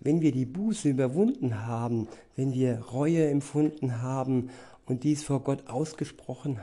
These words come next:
haben, also Buße getan haben, dann endet diese, dieses Betrübtsein. Dann werden wir befreit von der Last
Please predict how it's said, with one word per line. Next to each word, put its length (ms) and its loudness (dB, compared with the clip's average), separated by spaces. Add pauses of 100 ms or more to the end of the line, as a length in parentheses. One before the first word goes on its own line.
haben, 420 0
also 240 -2
Buße 440 -4
getan 640 -4
haben, 420 0 (400)
dann 280 0 (180)
endet 560 0 (180)
diese, 440 0 (320)
dieses 360 -4
Betrübtsein. 1000 -4 (160)
Dann 240 0
werden 280 2
wir 320 2 (340)
befreit 840 -4 (260)
von 440 0 (260)
der 100 0
Last 540 -6